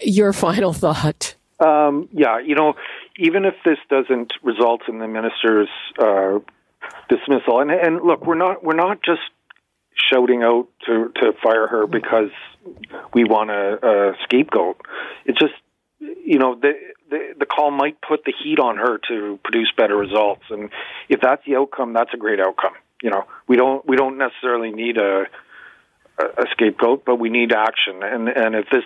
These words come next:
Speaker 2: spurs the government and it spurs Doctor Fullerton to action, that, that, that's a, that's a great outcome as well.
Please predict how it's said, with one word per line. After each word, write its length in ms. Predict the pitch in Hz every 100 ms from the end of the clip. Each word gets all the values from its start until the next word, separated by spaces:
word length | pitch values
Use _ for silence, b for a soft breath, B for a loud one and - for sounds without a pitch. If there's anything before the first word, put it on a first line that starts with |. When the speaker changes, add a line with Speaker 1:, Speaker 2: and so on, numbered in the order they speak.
| -
Speaker 2:
spurs 360 | - 127 127 117 - -
the 60 | 123
government 480 | 120 123 143 143 151
and 300 | 135 117 113
it 100 | 113 -
spurs 320 | - 123 113 -
Doctor 280 | 113 110 107
Fullerton 420 | 110 107 - 113
to 120 | 110
action, 340 | 107 104 117 98
that, 260 | 104 120 123
that, 280 | 120 123 139
that's 220 | 127 -
a, 120 | 127 -
that's 180 | 127
a 40 | 131
great 220 | 123 127
outcome 340 | 123 117 127
as 80 | 120 -
well. 260 | 131 156